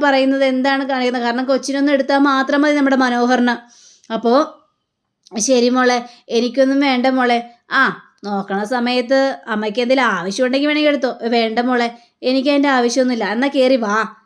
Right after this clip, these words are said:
എന്ന് പറഞ്ഞ് അവരങ്ങോട്ട് ടെക്സ്റ്റൈൽസിലേക്ക് കയറി പോവാണ്. അങ്ങനെ ടെക്സ്റ്റൈൽസിലേക്ക് കയറി പോയി, പോവാണ്. പിന്നീട് കാണിക്കുന്നത്, ആ,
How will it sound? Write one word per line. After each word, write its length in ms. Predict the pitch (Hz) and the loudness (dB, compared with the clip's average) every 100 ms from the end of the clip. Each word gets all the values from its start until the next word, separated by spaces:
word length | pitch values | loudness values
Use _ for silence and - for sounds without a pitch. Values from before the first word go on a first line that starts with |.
| - | -12
എന്ന് 160 | 220 226 | -8 -4
പറഞ്ഞ് 380 | 208 175 185 277 349 - _ _ - | -4 -4 -2 -2 -4 -10 _ _ -2
അവരങ്ങോട്ട് 480 | 277 294 269 247 | 2 2 2 0
ടെക്സ്റ്റൈൽസിലേക്ക് 720 | 247 233 269 240 226 233 220 247 | -2 -4 -4 -4 -4 -4 -4 0
കയറി 260 | 254 240 240 | 0 0 0
പോവാണ്. 440 | 262 277 254 196 - _ _ _ _ | 2 4 4 0 -8 _ _ _ _
അങ്ങനെ 200 | - 302 | -4 0
ടെക്സ്റ്റൈൽസിലേക്ക് 720 | 294 294 285 294 277 302 302 285 | 2 0 0 -2 -2 -2 0 2
കയറി 180 | 269 | 0
പോയി, 320 | 247 247 226 220 247 | 0 0 0 -2 -4
പോവാണ്. 360 | 233 247 240 233 | -4 -2 -2 -2
പിന്നീട് 320 | 247 240 269 | -4 0 0
കാണിക്കുന്നത്, 680 | 262 240 240 269 254 214 285 427 - _ _ _ | 2 0 0 -2 -2 0 -2 -2 -14 _ _ _
ആ, 80 | 269 | 0